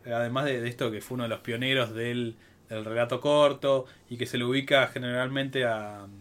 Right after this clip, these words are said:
a, a Poe dentro del género gótico, eh, dentro del literario, eh, también fue pionero de la ciencia ficción y también es considerado el creador del género policial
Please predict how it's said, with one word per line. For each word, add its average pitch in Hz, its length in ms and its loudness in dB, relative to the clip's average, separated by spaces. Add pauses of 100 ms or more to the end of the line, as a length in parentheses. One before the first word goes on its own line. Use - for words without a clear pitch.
(480)
a, 101 360 -12 (100)
a 117 160 -14
Poe 135 240 -2
dentro 127 300 -4
del 110 100 -6
género 123 400 -4
gótico, 135 540 -2 (200)
eh, - 20 -20 (240)
dentro 107 260 -14
del 107 160 -10
literario, 139 560 0 (800)
eh, - 100 -20 (140)
también 135 320 0
fue 151 160 0
pionero 139 340 0
de 135 80 2
la 127 80 0
ciencia 139 320 -2
ficción 214 480 0 (380)
y 156 80 -4
también 190 480 2
es 165 100 -4
considerado 175 540 4
el 170 100 4
creador 160 460 6
del 180 140 4
género 180 380 -2
policial 165 640 2